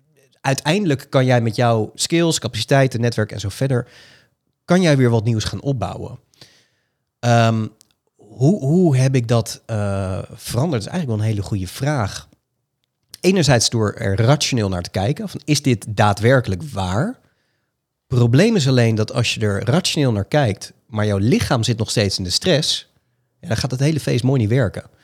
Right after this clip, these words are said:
En dat is eigenlijk ook waar ik, ehm,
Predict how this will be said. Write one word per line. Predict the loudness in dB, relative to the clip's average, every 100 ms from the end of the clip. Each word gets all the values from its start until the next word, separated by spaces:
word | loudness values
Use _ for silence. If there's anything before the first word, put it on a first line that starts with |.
| _ _ _ _
En | 0
dat | 2
is | 2
eigenlijk | 0 0 -2 -2
ook | 0 -2 -4 -18 _ _ _ -20 _ _ -2
waar | 2 4 2
ik, | 0 -4 -10 -6
ehm, | -2 0 -2 -2